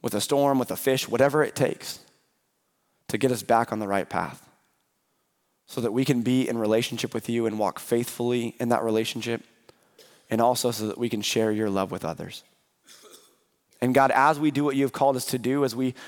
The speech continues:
share the good news, as we invite people into relationship, as we invite people into relationship with you,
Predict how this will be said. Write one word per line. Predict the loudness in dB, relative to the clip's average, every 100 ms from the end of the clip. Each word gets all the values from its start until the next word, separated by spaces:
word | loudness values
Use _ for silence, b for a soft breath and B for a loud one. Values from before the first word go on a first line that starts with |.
| B
share | -2 2 4
the | 4
good | 2 2
news, | 2 0 0
as | 0
we | 0
invite | 2 4 4 4
people | -2 0 0
into | 0 0 0
relationship, | 2 2 2 0 -2 -2 -2
as |
we | -2 -4 B B -4
invite | 0 4 2 2
people | 0 0
into | 0 0
relationship | 2 2 0 -4 -4
with | -2
you, | -2 -2